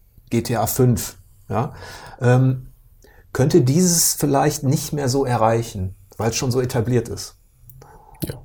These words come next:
Speaker 1: Oder?
Speaker 2: sicher. Also es verfeinert, es macht's alles
Speaker 1: Ja.
Speaker 2: noch größer. An Just Cause lässt sich noch viel mehr rumfliegen, ein Zelda lässt
Speaker 1: Ja.
Speaker 2: dich Berge hochklettern, ein Witcher kannst du mit dem Pferd und so, aber
Speaker 1: Wir,
Speaker 2: diese
Speaker 1: wir
Speaker 2: Sachen.
Speaker 1: könnten natürlich in diesem Talk auch auf Meilensteine der,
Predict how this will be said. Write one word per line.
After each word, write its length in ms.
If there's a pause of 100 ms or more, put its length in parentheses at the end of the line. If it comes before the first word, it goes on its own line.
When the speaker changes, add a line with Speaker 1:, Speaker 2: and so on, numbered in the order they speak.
(240)
Speaker 1:
Oder? 80
Speaker 2:
sicher. 400
Also 340 (480)
es 100
verfeinert, 720
es 160
macht's 280
alles 240
Speaker 1:
Ja. 80
Speaker 2:
noch 160
größer. 440
An 180
Just 320
Cause 360 (360)
lässt 280
sich 140
noch 140
viel 160
mehr 200
rumfliegen, 720
ein 220
Zelda 320
lässt 240
Speaker 1:
Ja. 40
Speaker 2:
dich 140
Berge 340
hochklettern, 680 (640)
ein 140
Witcher 600
kannst 300
du 40
mit 180
dem 20
Pferd 400
und 140
so, 200
aber 440 (360)
Speaker 1:
Wir, 160
Speaker 2:
diese 200 (280)
Speaker 1:
wir 260
Speaker 2:
Sachen. 160
Speaker 1:
könnten 220
natürlich 400
in 80
diesem 220
Talk 260
auch 160
auf 160
Meilensteine 640
der, 440